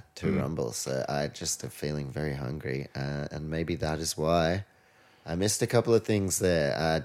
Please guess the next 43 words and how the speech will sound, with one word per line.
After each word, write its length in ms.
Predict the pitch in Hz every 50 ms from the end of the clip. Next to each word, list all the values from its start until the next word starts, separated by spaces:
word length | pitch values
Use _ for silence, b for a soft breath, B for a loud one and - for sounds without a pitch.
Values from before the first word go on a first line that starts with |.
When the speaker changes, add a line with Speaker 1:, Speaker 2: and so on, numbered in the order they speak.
| - -
Speaker 1:
definitely, 480 | 98 101 95 - - 98 92 92 90 82
I 180 | 87 104 110
thought 240 | 98 107 110 107 - -
Kim 280 | - 113 107 107 110
was 140 | 113 107 -
gonna 160 | - 113 110 110
win, 260 | 110 120 127 113 90
and 360 | 76 76 85 85 85 80 - - b b b b b b b
she 260 | - - - 82 98
did 160 | 113 113 101
not. 340 | 98 101 110 107 90 - - _ _ _ _ _ _ - b b b b b b b -
She 80 | - 120
Speaker 2:
Well, 0 | - -
well, 100 | - 76
Speaker 1:
definitely 300 | - - 90 80 76 71 67
did 160 | 71 67 -
not. 360 | 69 67 67 65 58 - - b b b b b b b
Speaker 2:
well, 120 | - 104 107
we 100 | 110 117
can 320 | - 127 120 117 101 90 87
have 180 | 104 117 117 117
a 60 | 117 110
review 400 | 104 98 95 87 95 101 104 101
of 100 | 98 95
it, 220 | 90 85 73 -
but 380 | - 98 98 101 95 - - - _ _ _ _ _ _ _ _ _ _ - - _ _ _ -
we 160 | 101 104 107 104
did 240 | - 131 131 127
tune 240 | - - 123 120 110
in 160 | 107 107 104 98
very 180 | 104 104 101
closely 340 | 98 - 104 107 104 - 98 90
to 80 | -
the 60 | 95
last 280 | 98 98 101 107 107 -
round 160 | 98 87 92 92
'cause 120 | 95 95
it 80 | 98 -
was 80 | 85 92
just, 160 | 98 - -
just 160 | 98 95 -
going 360 | - 98 95 95 98 95 90 -
absolutely 720 | - 95 95 - - 101 98 - - 95 98 95 90 82